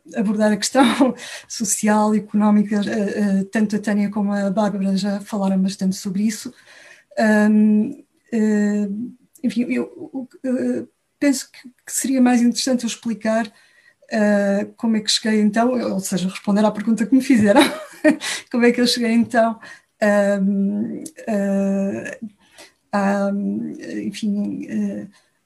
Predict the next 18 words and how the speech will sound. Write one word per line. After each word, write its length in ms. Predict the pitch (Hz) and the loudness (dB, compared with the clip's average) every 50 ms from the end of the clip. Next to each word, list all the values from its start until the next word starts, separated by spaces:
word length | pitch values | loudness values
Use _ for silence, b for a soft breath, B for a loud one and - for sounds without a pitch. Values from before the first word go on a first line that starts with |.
| _ - | _ -8
ah, 400 | 208 202 202 202 202 226 - - - - - - _ _ _ _ _ _ _ _ _ _ | -6 -6 -4 -6 -8 -8 -10 -14 -18 -20 -20 -20 _ _ _ _ _ _ _ _ _ _
à 60 | - 214 | -4 0
valorização 1000 | 180 220 240 247 247 208 240 240 208 202 220 - - - 240 220 220 226 233 - _ _ _ _ _ _ | 2 4 6 6 6 8 6 6 6 4 0 -2 -2 -2 0 0 0 -2 -4 -6 _ _ _ _ _ _
do 220 | _ 208 220 226 214 | _ -6 -4 -4 -4
tema, 600 | 214 - - 240 226 220 220 214 214 208 208 208 B B B B B _ _ _ - | -6 -4 -2 0 2 2 2 2 0 -2 -4 -8 B B B B B _ _ _ -4
ah, 1040 | 208 196 196 190 190 196 196 196 196 196 - - - - - - - - - - - - _ _ | -2 0 2 2 2 2 2 2 0 0 -2 -4 -8 -12 -16 -16 -16 -16 -16 -16 -20 -20 _ _
da, 580 | - 214 170 208 202 202 202 202 202 202 202 - - | -12 -8 -4 -2 -2 0 0 0 -2 -2 -6 -8 -8
hum, 560 | 226 220 208 208 208 208 202 214 220 214 202 - | -6 -4 -2 0 0 0 0 0 -2 -4 -4 -6
vida 380 | 247 202 214 240 240 214 233 226 | -2 4 6 6 8 8 6 4
das 180 | 185 214 180 | 2 0 0
mulheres, 440 | 196 202 202 196 196 202 214 214 - | 0 0 0 0 -2 -2 -4 -4 -4
não 140 | 220 202 190 | -2 0 0
é? 100 | 202 208 | 0 0
Na, 300 | 208 202 196 196 202 202 B B B B B B B _ | 0 -2 -2 -4 -4 -6 B B B B B B B _
na 140 | 208 196 196 | -2 0 2
minha, 320 | 196 202 208 202 208 208 202 | 2 2 2 2 0 0 -2
ah, 460 | 196 - - 202 208 208 196 196 - | -4 -4 -4 -4 -2 -2 -2 -2 0
investigação. 680 | 226 214 190 - - 208 180 196 190 - - - 180 | -2 -2 -2 -2 -4 -4 -2 -2 -4 -4 -6 -10 -14